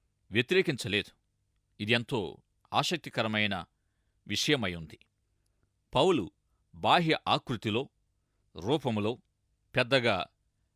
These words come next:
లెక్కించదగినవాడు కాడు. అతనికి దృష్టిలోపం కూడా ఉండి ఉండొచ్చు. శారీరకంగా అతడు బలహీనుడైనా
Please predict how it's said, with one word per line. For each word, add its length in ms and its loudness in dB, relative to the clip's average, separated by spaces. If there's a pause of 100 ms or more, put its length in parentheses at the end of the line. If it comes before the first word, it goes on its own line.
లెక్కించదగినవాడు 880 0
కాడు. 340 -2 (920)
అతనికి 640 -2 (320)
దృష్టిలోపం 720 0
కూడా 280 0 (240)
ఉండి 160 -2
ఉండొచ్చు. 480 -6 (800)
శారీరకంగా 840 2
అతడు 480 -4 (760)
బలహీనుడైనా 800 0